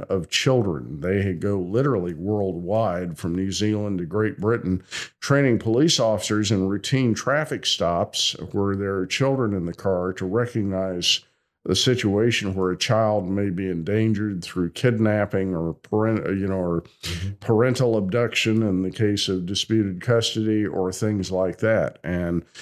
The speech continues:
Speaker 1: they have recovered, um, a large number of children that were in a potentially threatening situations. So that continues today.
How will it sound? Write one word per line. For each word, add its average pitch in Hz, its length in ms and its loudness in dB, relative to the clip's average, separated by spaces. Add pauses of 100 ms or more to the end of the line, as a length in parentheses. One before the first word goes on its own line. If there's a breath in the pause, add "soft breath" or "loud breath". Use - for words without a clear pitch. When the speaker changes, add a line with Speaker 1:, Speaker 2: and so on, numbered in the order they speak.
(180 loud breath)
Speaker 1:
they 113 260 4
have 98 320 2
recovered, 104 1080 0
um, 87 720 -2
a 98 100 0
large 104 680 0
number 95 340 -2
of 82 80 -6
children 92 800 2
that 92 380 0
were 85 280 -4
in 90 380 -4
a 85 540 -6
potentially 101 580 0
threatening 87 460 -2
situations. 85 920 -4 (880 loud breath)
So 104 480 2
that 135 300 2
continues 104 600 2
today. 90 520 0